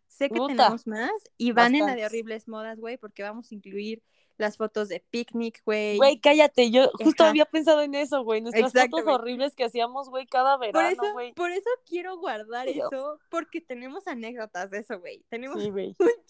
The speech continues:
Speaker 1: chingo, güey.
Speaker 2: Bastantes.
Speaker 1: Y quiero guardarlo para el siguiente, güey, para que podamos hablar libremente de lo que hacíamos.
Speaker 2: Va, me late.
Speaker 1: Entonces, pues,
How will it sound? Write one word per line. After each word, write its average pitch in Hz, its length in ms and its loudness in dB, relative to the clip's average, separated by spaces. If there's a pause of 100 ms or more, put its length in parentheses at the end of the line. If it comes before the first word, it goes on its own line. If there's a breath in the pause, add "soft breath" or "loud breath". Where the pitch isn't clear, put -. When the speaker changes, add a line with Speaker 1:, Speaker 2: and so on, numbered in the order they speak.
Speaker 1:
chingo, 302 460 -6
güey. 254 180 -8
Speaker 2:
Bastantes. 220 880 0 (280)
Speaker 1:
Y - 180 -12
quiero 311 300 -8
guardarlo 247 400 -8
para 214 140 -6
el 180 80 -14
siguiente, 208 340 -10
güey, 185 120 -12
para 190 140 -8
que 214 120 -12
podamos 247 300 -4
hablar 208 240 -4
libremente 254 760 -8 (580)
de 240 260 2
lo 220 160 -2
que - 140 -20
hacíamos. 175 800 -10 (280)
Speaker 2:
Va, 196 300 0 (380)
me 190 220 -8
late. 185 260 -2
Speaker 1:
Entonces, 254 560 -2 (840)
pues, 285 400 2